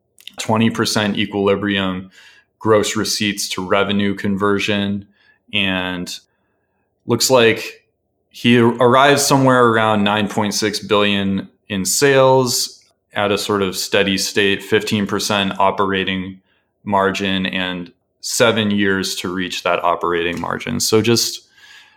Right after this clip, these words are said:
that fifteen percent operating margin, I think is kind of, it's sort of a similar, and he uses Uber as the comp there, I think. But it's sort of similar to this idea of taking some, a business that's sort of more in the mature stage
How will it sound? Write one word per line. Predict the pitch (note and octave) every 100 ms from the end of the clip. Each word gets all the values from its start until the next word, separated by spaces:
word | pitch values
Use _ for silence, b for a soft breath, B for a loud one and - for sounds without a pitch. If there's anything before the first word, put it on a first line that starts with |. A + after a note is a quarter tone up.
| b C#3
that | D3
fifteen | - F#3 G#3 G3
percent | F#3+ E3+ D#3+ D3
operating | C3 C3 C3 A#2 A2+
margin, | G2+ G2+ G2+ G#2
I | G2+
think | - B2
is | A2+ -
kind | - B2+ C3
of, | A#2 - -
it's | - -
sort | G#3+ A3+
of |
a | D#3+
similar, | - - C3 B2 A#2+ A2+ G#2+ - -
and | B2 A#2+
he |
uses | E3 F#3 C#3+ B2+ A2 - - _
Uber | B2 A2+ G2+ F#2
as | F2 -
the | G2
comp | - F2+ E2 -
there, | F2+ E2+ E2+ - _ -
I |
think. | - - - - _ _ _ _ _ _ _
But | A2 A2+
it's | A2+ -
sort | F3+
of | C#3
similar | - C3 A#2 G#2+ G2+
to | -
this | G2+ G2 F#2+
idea | F2+ F2 F#2 F2
of | E2 F2 -
taking | A2 F#2+ G#2 F#2+
some, | - F#2 F2+
a | G2
business | G2 G2 F#2+ F2+ - -
that's | F#2+ F2 -
sort | G#2 G2
of | F#3+ - _ _ _ _ _
more | A2 A#2 A#2
in | A2+
the | G#2+
mature | G2+ F#2+ - G2
stage | G2 - F#2 G#2 A2 -